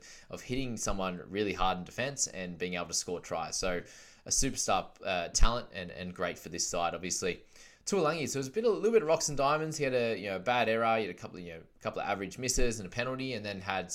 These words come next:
you know, really good offloads and, and some really good runs inside that. It was still only seventy-five meters run there. They, uh, you know, didn't go to him as much as you, you'd hope for a damaging back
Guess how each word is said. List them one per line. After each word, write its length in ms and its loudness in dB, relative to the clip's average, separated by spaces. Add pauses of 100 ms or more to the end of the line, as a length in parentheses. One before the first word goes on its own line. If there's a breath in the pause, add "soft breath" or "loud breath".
you 60 -6
know, 60 -12
really 220 -4
good 100 -2
offloads 520 -2
and, 160 -12 (320 loud breath)
and 120 -8
some 120 -6
really 160 -6
good 120 -6
runs 300 -4
inside 380 -4
that. 160 -4
It 60 -18
was 100 0
still 180 -2
only 160 -2
seventy-five 560 2
meters 400 -4 (100)
run 220 2
there. 240 0 (380 loud breath)
They, 200 0
uh, 280 -2 (240)
you 80 -6
know, 60 -4
didn't 200 -8
go 140 -2
to 120 -8
him 140 -8
as 100 -12
much 280 -8
as 160 -8
you, 220 -12
you'd 200 -10
hope 300 -4
for 200 -8
a 160 -6
damaging 420 -8
back 220 -4